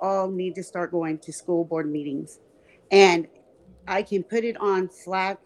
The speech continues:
here and see how they can get it out. I have a webinar.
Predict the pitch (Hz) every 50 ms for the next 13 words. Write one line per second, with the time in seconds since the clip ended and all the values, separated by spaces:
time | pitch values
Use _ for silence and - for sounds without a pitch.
0 | - - - - - - 220 214 214 214 - 196 185 - - 208 196 190 190 180
1 | 190 185 185 202 185 180 185 175 180 170 165 165 160 160 160 175 185 170 190 170
2 | 175 165 165 165 165 151 151 147 147